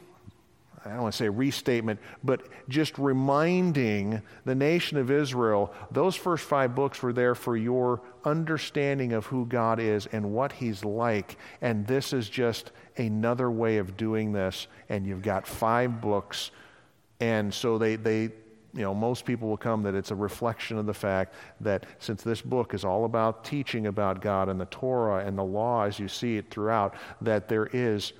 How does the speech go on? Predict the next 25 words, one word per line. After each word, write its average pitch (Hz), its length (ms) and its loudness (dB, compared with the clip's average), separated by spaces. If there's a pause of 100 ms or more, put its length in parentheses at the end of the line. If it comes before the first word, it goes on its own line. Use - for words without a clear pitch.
(140)
five 101 460 0
books 110 300 -4
of 104 80 -6
the 98 80 -4
Psalms 92 600 -4 (1000)
designed 101 460 0
to 107 80 0
teach, - 500 -4 (140)
much 104 260 -2
like 95 300 0
Genesis, 101 680 -4
Exodus, 98 600 -4
Leviticus, 101 560 -2
Numbers, 98 360 -2
and 98 80 -4
Deuteronomy 98 640 -2 (300)
would 110 100 -2
have 98 100 -2
been 110 280 0
in 98 160 -4
the 95 40 -4
Jewish 92 280 -6
culture. 123 480 -4 (120)
And 110 140 -2
so 117 280 0